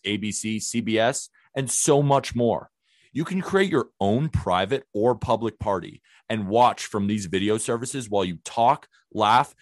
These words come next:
and cheer together on voice chat as well as text chat. It'll feel like you're on the couch watching a ball game with your friends or at the stadium in the crowd.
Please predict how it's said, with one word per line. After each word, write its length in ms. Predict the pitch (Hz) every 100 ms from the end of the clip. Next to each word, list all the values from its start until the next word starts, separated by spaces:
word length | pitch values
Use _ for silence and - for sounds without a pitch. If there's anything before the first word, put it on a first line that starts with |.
| _
and 160 | 110 104
cheer 280 | - 156 151
together 440 | - 95 98 98
on 220 | 104 104
voice 260 | 90 160 156
chat 400 | - 101 92 95 _ _ -
as 160 | 117
well 260 | 90 117 139
as 140 | 135
text 340 | - 139 - -
chat. 260 | 82 69 _ _ _ _ _ _ -
It'll 160 | 131
feel 260 | 120 - 160
like 160 | 185 -
you're 120 | 123
on 200 | 120 135
the 60 | 135
couch 420 | - 131 101 -
watching 300 | 107 110 -
a 40 | 104
ball 260 | 107 107
game 200 | 107 95
with 120 | 92
your 80 | 90
friends 480 | - 120 120 123 - _ _ _ -
or 380 | 156 156 107 104
at 120 | 110
the 80 | 101
stadium 480 | 107 - 117 117 113
in 60 | 113
the 60 |
crowd. 420 | - 104 85 78